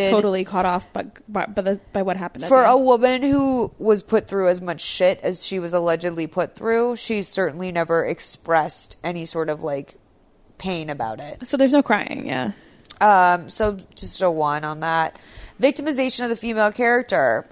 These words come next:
Speaker 2: Um, you know,
Speaker 1: It's a
Speaker 2: you
Speaker 1: complicated
Speaker 2: did,
Speaker 1: story.
Speaker 2: Yeah, you did wind up feeling bad for her, but the woman is the bad guy in this movie. I think the only person you feel, feel bad about is maybe Claire, 'cause she had her life hijacked.
Speaker 1: You don't feel bad for David?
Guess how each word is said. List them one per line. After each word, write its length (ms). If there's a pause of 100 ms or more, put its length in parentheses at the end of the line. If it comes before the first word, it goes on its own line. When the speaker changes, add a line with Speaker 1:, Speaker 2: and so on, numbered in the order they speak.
Speaker 2:
Um, 640 (1120)
you 120
know, 120
Speaker 1:
It's 80
a 60
Speaker 2:
you 60
Speaker 1:
complicated 460
Speaker 2:
did, 20
Speaker 1:
story. 500 (120)
Speaker 2:
Yeah, 260
you 220
did 220
wind 240
up 100
feeling 340
bad 280
for 160
her, 180
but 160
the 80
woman 320
is 300
the 100
bad 320
guy 200
in 180
this 240
movie. 500 (100)
I 120
think 140
the 100
only 160
person 480
you 100
feel, 300
feel 260
bad 320
about 280
is 120
maybe 300
Claire, 580 (600)
'cause 140
she 140
had 120
her 100
life 300 (120)
hijacked. 840 (180)
Speaker 1:
You 120
don't 120
feel 120
bad 240
for 80
David? 420